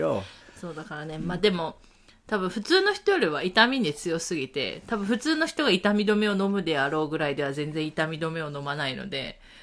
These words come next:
Speaker 2: だからね、痛いのか痛くないのかよくわからない時がね、あったりするし。
Speaker 1: 그걸 어떻게 합니까? 매우 아픈데. 아플 땐 아프다고 합니다.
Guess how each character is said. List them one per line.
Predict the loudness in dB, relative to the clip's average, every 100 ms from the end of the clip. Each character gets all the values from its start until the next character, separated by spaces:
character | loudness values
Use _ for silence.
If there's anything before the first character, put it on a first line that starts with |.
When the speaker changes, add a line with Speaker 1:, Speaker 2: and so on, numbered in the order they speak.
| -2
Speaker 2:
だ | 2 4
か |
ら | 4
ね、 | 2 -2 -6 -10 -10
痛 | -6 0 2
い | 4
の |
か | 6
痛 | 6 4
く |
な | 2
い | 2
の |
か | 2
よ | 0
く | 2
わ | 0
か | 0
ら | 0
な | -2
い | -6
時 | -10 -12
が | -12
ね、 | -12 -16 _
あ | -14
っ | -12
た | -8 -8
り |
す | -2
る | -2 -2
し。 | 2 4 4 0 -8 -20 -20 -18 2
Speaker 1:
그 | 6
걸 | 6
어 | 6
떻 | 2
게 |
합 | 2
니 | 2
까? | -2 -2 -4 -12 -20 _ _ _ 0
매 | 6
우 | 6
아 | 6
픈 | 2 -4
데. | -4 -8 _ _ _ -20 -20 -20 -10 -6
아 | -4
플 | -2
땐 | 0 0
아 | 0
프 | 2
다 | 2
고 |
합 | 2 -2
니 | -4
다. | -6